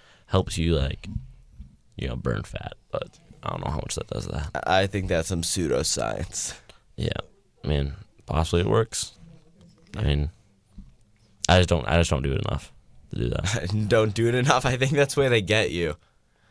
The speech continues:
Speaker 1: Yeah.
Speaker 2: I think that's where you, they get you to just buy a bunch of them.
Speaker 1: Yeah.
Speaker 2: Yeah.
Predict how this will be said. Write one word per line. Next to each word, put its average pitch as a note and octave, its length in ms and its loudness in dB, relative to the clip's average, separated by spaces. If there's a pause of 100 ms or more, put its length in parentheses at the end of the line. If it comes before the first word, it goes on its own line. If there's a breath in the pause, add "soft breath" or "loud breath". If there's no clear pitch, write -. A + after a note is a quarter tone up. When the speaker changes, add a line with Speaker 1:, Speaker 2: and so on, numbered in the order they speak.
Speaker 1:
Yeah. D2+ 120 -4
Speaker 2:
I F#2+ 40 2
think A2+ 140 2
that's A#2 160 0
where A#2+ 100 4
you, A2+ 260 0
they G2+ 280 0
get G2 240 2
you G#2 120 0
to G#2 100 2
just G2+ 260 -2
buy F#2 160 4
a F2+ 60 2
bunch E2+ 320 -2
of F2 100 -2
them. D2 300 -6 (520)
Speaker 1:
Yeah. - 100 -6 (680)
Speaker 2:
Yeah. E2+ 60 -10